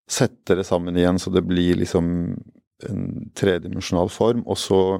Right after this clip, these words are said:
bygge lagvis med gips over der. Så jeg tenkte, ja, men jeg gjør alle disse tingene her for å gjøre dette. Og hva om jeg kutter ut en del da, i, i den her, liksom, prosessen, eh,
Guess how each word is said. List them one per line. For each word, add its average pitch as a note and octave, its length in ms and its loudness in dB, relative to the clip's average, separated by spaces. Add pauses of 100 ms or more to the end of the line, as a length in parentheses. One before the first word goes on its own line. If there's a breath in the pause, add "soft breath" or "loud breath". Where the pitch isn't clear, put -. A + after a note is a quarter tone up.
bygge E2+ 720 0 (260)
lagvis E2+ 560 0
med G2 160 0
gips - 260 -6
over F2+ 220 0
der. F#2+ 160 -2
Så - 140 -4
jeg G2 100 -4
tenkte, G2+ 220 -2
ja, - 20 0
men G2 140 2
jeg G2 100 4
gjør F#2 240 2
alle E2+ 240 -2
disse F#2+ 160 -4
tingene E2+ 320 0
her F2+ 120 -2
for - 360 -2
å F#2+ 120 4
gjøre F2+ 260 -2
dette. G#2+ 200 0 (960 loud breath)
Og G2 80 -4
hva G2 160 4
om F#2+ 160 -2
jeg F#2+ 580 4 (1160)
kutter F2+ 440 -4
ut F2+ 360 -6 (240)
en F#2+ 300 2
del A#2 300 2
da, F#2+ 60 -10 (260)
i, F#2 120 -2 (260)
i - 60 -
den G2+ 200 -4
her, - 160 0 (160)
liksom, - 380 -10 (400)
prosessen, G2+ 580 0 (840 soft breath)
eh, G2+ 460 2